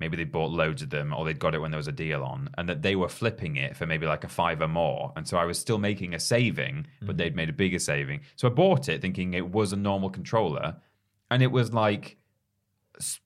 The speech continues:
Speaker 1: so close to identical that I didn't know for a really long time.
Speaker 2: Mm.
Speaker 1: And then I had someone round to play games, and they were like, "This controller just seems, like, slightly lighter,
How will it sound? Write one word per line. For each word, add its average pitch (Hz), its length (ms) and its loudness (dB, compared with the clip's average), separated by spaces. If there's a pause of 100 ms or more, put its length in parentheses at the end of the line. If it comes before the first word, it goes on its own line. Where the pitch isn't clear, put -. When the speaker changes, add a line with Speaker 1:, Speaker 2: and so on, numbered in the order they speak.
Speaker 1:
so 139 540 4
close 107 480 2
to 82 320 0
identical 78 840 -2
that 80 240 0
I 85 120 2
didn't 85 340 -4
know 80 260 -2
for 80 160 -8
a 78 40 -2
really 80 360 0
long 71 240 -2
time. 67 440 -6 (160)
Speaker 2:
Mm. 95 180 -8
Speaker 1:
And 90 180 -2
then 87 300 0
I 92 360 2 (300)
had 110 200 -2
someone 101 220 0
round 92 460 2
to 80 340 0
play 85 220 0
games, 76 580 -2 (320)
and 82 280 -2
they 85 60 0
were 85 100 0
like, 85 300 0 (480)
"This 214 120 -16
controller 156 380 4
just 98 200 -2
seems, 120 240 0
like, 110 120 0
slightly 113 440 0
lighter, 143 640 2